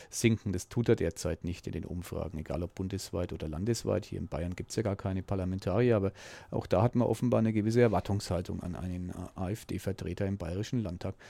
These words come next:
Und, äh, das zeigt, dass es, ähm, der A F D derzeit sozusagen gelingt, durch Provokationen, ähm,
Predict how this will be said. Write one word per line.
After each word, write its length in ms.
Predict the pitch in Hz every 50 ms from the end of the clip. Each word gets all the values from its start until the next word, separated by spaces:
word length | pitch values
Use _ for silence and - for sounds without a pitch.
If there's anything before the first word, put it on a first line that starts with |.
| - - - - - - -
Und, 260 | - 123 127 120 -
äh, 220 | - 123 120 117 -
das 260 | - 117 - - - _ _ _ _ _ _ _ _
zeigt, 600 | - - 101 92 127 - - - - - - -
dass 140 | 131 120 120
es, 320 | 123 120 120 - - - -
ähm, 840 | 110 113 113 113 113 113 117 117 117 113 113 110 120 - 64 - -
der 160 | - 113 101
A 120 | 101 101
F 120 | 110 - -
D 120 | 113 113
derzeit 580 | - 113 110 - - 123 113 107 110 - - -
sozusagen 600 | - - 110 107 - 110 110 107 104 104 104 101
gelingt, 600 | - 107 95 90 90 107 135 202 220 - - -
durch 320 | 117 107 104 107 - - -
Provokationen, 960 | - - 110 120 127 - - 120 117 - 117 113 117 117 117 113 113 110 104 -
ähm, 360 | 98 95 95 95 95 98 101